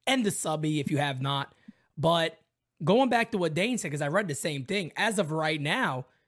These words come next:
according to a couple of sources, Cease, uh, to get Dylan Cease, they want Dominguez and Jones plus. So here's what the White Sox are doing.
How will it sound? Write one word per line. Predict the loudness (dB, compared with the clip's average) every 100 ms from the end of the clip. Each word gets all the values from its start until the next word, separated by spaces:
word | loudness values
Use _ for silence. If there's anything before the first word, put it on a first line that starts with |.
| _ _ _ -14
according | 0 4 4 4
to | 2 2
a | 4
couple | 2 0 -4
of | -2
sources, | 2 4 2 -2 -8 -10 -18 _ _ _
Cease, | -8 -4 -2 -2 -2 -4 -6 -4
uh, | -4 -6 -4
to | 0
get | 2 2 2
Dylan | 4 4 0
Cease, | 0 0 0
they | 0 0
want | 0 0
Dominguez | 0 0 0 0 0 -2 -4 -4
and | 0 2 4
Jones | 4 4 4 -2 -4 -6 -10 _ _ -6
plus. | -2 0 -2 -8 -16 _ _ -10
So | -2 2
here's | 6 6 4
what | 2 2
the | 2
White | 4 2 2
Sox | 0 -2 -2
are |
doing. | -2 -2 -4